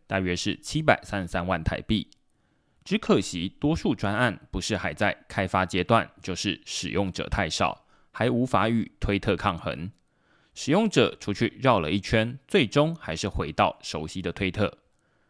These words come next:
不过，社群的氛围已经和过去几年有所不同。现在只要有新的社交网络出现，大家更愿意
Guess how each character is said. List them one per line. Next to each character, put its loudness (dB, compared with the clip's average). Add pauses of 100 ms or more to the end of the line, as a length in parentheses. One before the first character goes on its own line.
(240)
不 0
过， 4
社 2
群 -4
的 0
氛 0
围 2
已 -8
经 -8
和 -2
过 6
去 0
几 -10
年 -8 (100)
有 0
所 -2
不 4
同。 -4 (440)
现 0
在 4
只 -8
要 2
有 -2
新 -2
的 4
社 -2
交 2
网 0
络 0
出 0
现， 4 (340)
大 4
家 4
更 -2
愿 2
意 -2